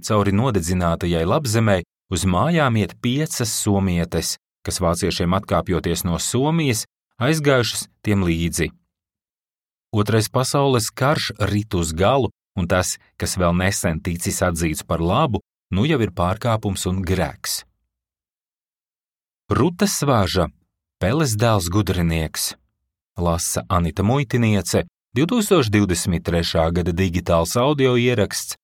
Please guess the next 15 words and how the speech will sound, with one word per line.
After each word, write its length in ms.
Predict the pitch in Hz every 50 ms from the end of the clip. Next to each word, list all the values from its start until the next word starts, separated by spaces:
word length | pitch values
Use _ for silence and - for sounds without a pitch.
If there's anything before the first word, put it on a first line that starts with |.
| _ _ _ _ -
trīs 280 | - 147 180 202 - -
stundas, 540 | - - 139 143 156 160 180 175 175 - - -
sešas 560 | - - - - 87 82 - - 101 90 - -
minūtes. 720 | 98 92 90 90 87 87 87 87 90 87 85 - - - - _ _ _ _ _ _ _ _ _ _ _ _ _ _ _ _ _ _ _ _
Peļu 300 | 110 104 98 95 95 98 -
ģimenē 600 | - 104 85 95 101 95 104 110 135 143 147 147 135 120
no 320 | 113 107 104 95 87 85 82 - _ _
Dziļmeža 880 | - 82 76 76 101 98 85 80 82 87 101 127 143 127 156 165 - - - 101
reiz 260 | 123 165 196 175 113 110
vēlu 440 | 127 160 180 170 156 131 110 101 -
rudenī 440 | 107 127 185 170 165 156 143 117 98
gadījās 560 | 90 120 151 165 175 165 143 120 101 98 -
prāvs 480 | - - - 92 98 101 107 117 110 -
pelēnu 440 | - 110 95 90 87 95 104 147 160
metiens, 580 | 151 113 87 - - 92 87 85 82 82 -